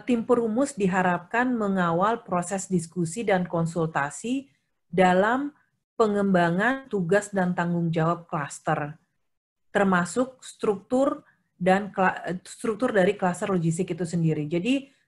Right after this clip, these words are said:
tim perumus ini akan mengevaluasi, eh, pelaku-pelaku bidang logistik yang harus di, eh, jaring di dalam wadah koordinasi ini. Nah, saya,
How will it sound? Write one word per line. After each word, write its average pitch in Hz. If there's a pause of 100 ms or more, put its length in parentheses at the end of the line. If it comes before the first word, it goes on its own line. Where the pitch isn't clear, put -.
(100)
tim 202
perumus 196
ini 220
akan 214
mengevaluasi, 185 (480)
eh, 190
pelaku-pelaku 190
bidang 185
logistik 175
yang 233 (640)
harus 240
di, 240 (320)
eh, 180
jaring 185
di 185
dalam 175
wadah 170
koordinasi 160
ini. 147 (640)
Nah, 175 (320)
saya, 202